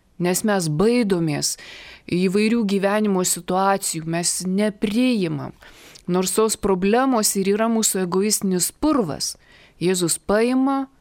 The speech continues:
spjauna savo dvasios, jis spjauna į tą purvą,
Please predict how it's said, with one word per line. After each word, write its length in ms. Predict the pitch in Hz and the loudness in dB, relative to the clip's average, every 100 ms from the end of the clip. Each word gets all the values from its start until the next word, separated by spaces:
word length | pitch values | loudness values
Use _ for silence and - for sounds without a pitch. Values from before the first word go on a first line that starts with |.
| _ - | _ -10
spjauna 1120 | - - - 151 165 202 247 269 269 269 277 _ _ _ _ _ _ _ _ _ _ _ _ | -8 -8 -6 -6 -2 2 2 4 2 0 -2 _ _ _ _ _ _ _ _ _ _ _ _
savo 420 | - - 220 202 175 | -6 -2 0 0 -2
dvasios, 720 | 165 180 165 - 156 - - - | 0 0 0 -4 -6 -10 -10 -6
jis 220 | 160 - | -4 -4
spjauna 560 | - 190 226 240 220 185 | -4 0 0 0 0 -2
į 60 | 175 | -2
tą 80 | 170 | -6
purvą, 460 | - 180 170 151 | -2 -2 -2 -4